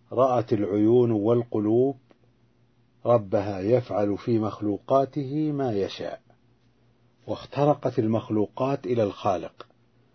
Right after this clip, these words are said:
وتجاوزت الصور إلى المصور، واخترقت الدنيا إلى الآخرة، وبذلت الجهد في تكميل الإيمان والأعمال الصالحة،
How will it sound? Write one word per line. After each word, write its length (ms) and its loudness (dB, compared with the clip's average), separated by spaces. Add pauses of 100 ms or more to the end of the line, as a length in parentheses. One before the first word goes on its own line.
(260)
وتجاوزت 960 2
الصور 640 0
إلى 140 2
المصور، 760 2 (560)
واخترقت 760 -2
الدنيا 760 -2 (360)
إلى 200 2
الآخرة، 640 -8 (640)
وبذلت 640 6
الجهد 440 2 (760)
في 160 -2
تكميل 480 2
الإيمان 640 2
والأعمال 640 0
الصالحة، 760 -4